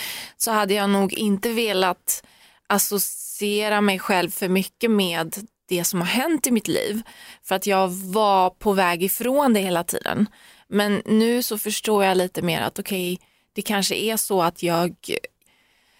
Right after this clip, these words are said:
försöker att lära mig att samsas med livet. Hur kan vi leka ihop? Hur kan jag tycka att du är en bra vän?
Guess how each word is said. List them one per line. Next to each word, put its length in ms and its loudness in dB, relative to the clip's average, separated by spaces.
försöker 840 -2
att 540 -6
lära 440 2
mig 120 2
att 80 0
samsas 600 0
med 160 -2
livet. 580 -4
Hur 220 0
kan 180 -2
vi 140 2
leka 460 0
ihop? 400 0
Hur 100 2
kan 160 -4
jag 200 -2
tycka 260 -2
att 80 -8
du 160 -2
är 60 0
en 140 0
bra 280 4
vän? 420 2